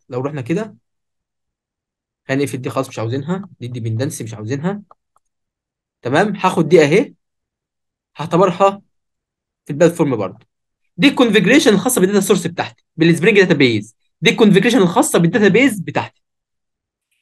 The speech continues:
نيجي على الكونفيجريشن الخاصه بالهايبرنيت.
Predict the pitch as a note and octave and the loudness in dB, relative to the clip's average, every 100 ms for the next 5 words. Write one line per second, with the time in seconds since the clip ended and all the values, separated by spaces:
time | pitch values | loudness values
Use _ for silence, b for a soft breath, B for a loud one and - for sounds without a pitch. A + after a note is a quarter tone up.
0 | _ A3+ D4 A3 A#3 A#3 G3 F3+ A#3+ D#4 | _ 2 4 6 4 2 0 0 2 2
1 | C4 A#3 G#3+ C4+ B3 G3+ G3+ F3+ E3+ D#3 | 2 2 2 2 2 4 4 6 6 4
2 | A2+ | 0